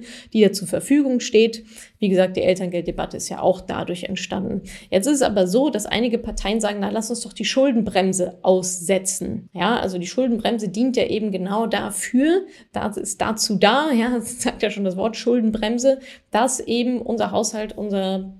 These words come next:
Staat sich nicht zu stark verschuldet. Und diese Schuldenbremse hat in den letzten Jahren ne-, natürlich auch dafür gesorgt, dass genau das eben nicht passiert ist, dass wir uns nicht so stark verschuldet haben, wie so manche andere Staaten, teilweise ja sogar auch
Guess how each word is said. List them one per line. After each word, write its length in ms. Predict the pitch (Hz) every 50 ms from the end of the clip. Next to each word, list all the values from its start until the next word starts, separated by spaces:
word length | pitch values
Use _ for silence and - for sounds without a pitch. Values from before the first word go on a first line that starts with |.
| - _ -
Staat 400 | - - - 214 214 220 226 - 185
sich 260 | - 220 214 - -
nicht 420 | - 196 240 233 - - - - - - - - _ _ _ _ -
zu 240 | - - 233 220 220
stark 460 | 214 - - 208 175 180 180 180 180
verschuldet. 800 | - - - 190 180 - - 220 214 202 180 185 - - - - -
Und 180 | - 180 185
diese 140 | 175 175 180
Schuldenbremse 800 | 180 180 - 254 269 269 233 220 196 180 180 190 214 208 196 -
hat 160 | - 233 -
in 60 | 196
den 100 | 196 185
letzten 320 | 180 190 214 208 - 196 175
Jahren 240 | 175 190 220 220 202
ne-, 180 | 190 190 190 190
natürlich 400 | - - 196 202 196 - 214 202
auch 80 | - 202
dafür 280 | - 196 - - 202 190
gesorgt, 300 | 196 185 190 202 202 -
dass 200 | - 185 - -
genau 340 | 185 180 175 175 190 208
das 320 | 214 202 196 208 196 - -
eben 360 | - - 208 202 202 190 -
nicht 280 | 202 214 214 - - -
passiert 380 | - 226 220 262 302 302 311
ist, 180 | - 160 - -
dass 160 | - 180 185
wir 80 | - -
uns 140 | 196 196
nicht 240 | 202 226 277 269 269
so 120 | - - 240
stark 300 | - - 233 226 226 -
verschuldet 480 | - 220 - - 262 254 233 202 -
haben, 300 | 180 170 175 196 233 247 240 - - - - -
wie 140 | - 220 214
so 120 | 208 233
manche 260 | 220 208 214 220 -
andere 420 | 247 277 269 220 185 180 175 170 175 - - - - _ _
Staaten, 800 | - - - - - 160 165 170 - - - 175 214 285 349
teilweise 400 | - 254 240 220 185 175 170 185
ja 60 | 175
sogar 340 | 175 180 185 180 196 180 -
auch 260 | - 190 185 - -